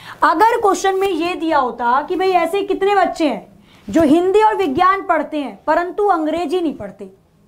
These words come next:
अगर बोलता कि ऐसे कितने बच्चे हैं जो अंग्रेजी नहीं पढ़ते, विज्ञान और हिंदी पढ़ते हैं,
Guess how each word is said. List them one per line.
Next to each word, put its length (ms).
अगर 380
बोलता 420
कि 140
ऐसे 320
कितने 400
बच्चे 340
हैं 240
जो 100
अंग्रेजी 640
नहीं 240
पढ़ते, 640
विज्ञान 500
और 100
हिंदी 280
पढ़ते 340
हैं, 160